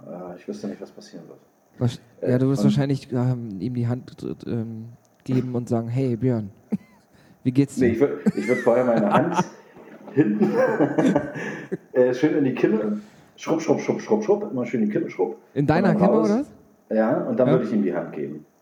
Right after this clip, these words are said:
Speaker 1: Und dann
Speaker 2: Ach,
Speaker 1: würde ich
Speaker 2: auch
Speaker 1: ihm die
Speaker 2: schön.
Speaker 1: Hand geben und sagen, äh, Tag, Herr Höcke, äh, ich hab Böcke,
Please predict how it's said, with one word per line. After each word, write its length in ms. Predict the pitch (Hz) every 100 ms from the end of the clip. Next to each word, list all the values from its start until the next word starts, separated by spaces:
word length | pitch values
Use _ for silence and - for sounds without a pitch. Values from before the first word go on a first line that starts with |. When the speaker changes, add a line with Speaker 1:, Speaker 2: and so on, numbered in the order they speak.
| _ _ _
Speaker 1:
Und 80 | -
dann 80 | 202
Speaker 2:
Ach, 40 |
Speaker 1:
würde 40 | -
ich 60 |
Speaker 2:
auch 40 | -
Speaker 1:
ihm 40 |
die 60 | 175
Speaker 2:
schön. 100 | 143
Speaker 1:
Hand 100 | 107
geben 240 | - - - - _ _
und 160 | 104 98
sagen, 520 | 92 95 101 92 92
äh, 460 | - 87 85 82 - - - - - -
Tag, 200 | 120 117
Herr 140 | 107
Höcke, 380 | 110 - 147 147 - _ _ _ _ _ _
äh, 480 | 98 98 98 95 95 - _ _ _ _ _ _ _
ich 160 | - 110
hab 140 | 104 -
Böcke, 500 | - 156 143 139